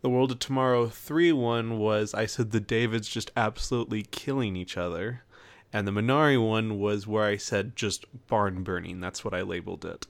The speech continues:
Um, so, yeah. Hopefully you didn't listen to that and I didn't spoil the movie for you.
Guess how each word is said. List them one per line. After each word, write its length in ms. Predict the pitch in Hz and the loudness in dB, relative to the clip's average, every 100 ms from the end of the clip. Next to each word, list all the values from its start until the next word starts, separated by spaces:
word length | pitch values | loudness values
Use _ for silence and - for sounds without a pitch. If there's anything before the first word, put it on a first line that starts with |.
| _ - | _ -4
Um, 540 | 104 101 90 107 120 _ _ - - - - _ | 0 0 -2 -8 -12 _ _ -20 -20 -20 -20 _
so, 600 | - - - 104 98 98 - - _ _ _ _ _ | -16 -6 0 2 2 0 -6 -18 _ _ _ _ _
yeah. 240 | 113 92 90 - _ | -4 -4 -4 -12 _
Hopefully 280 | 113 101 120 | -6 0 0
you 40 | 104 | 2
didn't 120 | 101 | -2
listen 240 | - 98 | -4 -6
to 60 | 90 | -6
that 160 | 85 - _ _ - | -8 -12 _ _ -10
and 80 | 101 | -8
I 40 | |
didn't 320 | 90 85 - | -8 -12 -14
spoil 480 | - - 101 92 104 _ _ - | -18 -4 -2 -2 -6 _ _ -10
the 80 | |
movie 160 | 117 101 | -8 -8
for 160 | - 98 | -8 -8
you. 260 | 92 101 | -8 -10